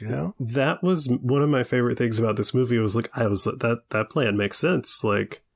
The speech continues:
Speaker 1: Mm-hmm.
Speaker 2: sure, your,
Speaker 1: Mm-hmm.
Speaker 2: your wall's a little shorter, but that's, like, a quick fix. Like,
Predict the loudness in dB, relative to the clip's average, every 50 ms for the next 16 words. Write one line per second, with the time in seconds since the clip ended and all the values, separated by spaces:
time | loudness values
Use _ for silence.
0 | _ -4 -2 -2 0 0 0 0 0 0 0 2 2 4 4 4 4 4 2 2
1 | 2 2 2 2 2 0 0 2 0 0 0 0 0 0 0 0 0 0 0 2
2 | 2 2 2 2 2 0 0 0 -2 -2 0 0 0 0 0 -2 -4 -4 -4 -4
3 | -4 -4 -2 -2 -2 -2 -2 -2 -4 -6 -2 0 0 0 0 -2 -6 -14